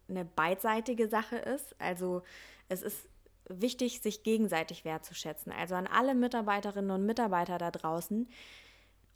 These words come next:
horcht auch ab und zu mal in euch, überlegt euch, wofür bin ich eigentlich dankbar, was macht mein Unternehmen für mich, was macht meine Führungskraft für mich oder meine Kolleginnen und Kollegen.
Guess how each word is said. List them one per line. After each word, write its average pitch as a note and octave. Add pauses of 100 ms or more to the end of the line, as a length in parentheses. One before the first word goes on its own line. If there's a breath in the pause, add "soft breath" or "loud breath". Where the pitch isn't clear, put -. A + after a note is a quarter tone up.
(140)
horcht C4
auch B3
ab -
und A#3
zu A3
mal G3
in C4
euch, G#3
überlegt G#3+
euch, G#3+
wofür A3
bin G#3+
ich G#3+
eigentlich G3+
dankbar, G#3
was G#3
macht A3
mein G#3
Unternehmen G#3
für G3+
mich, G3+
was G3
macht G3
meine G3
Führungskraft G3+
für F#3+
mich F#3
oder G3+
meine G#3+
Kolleginnen G#3+
und G#3
Kollegen. G3+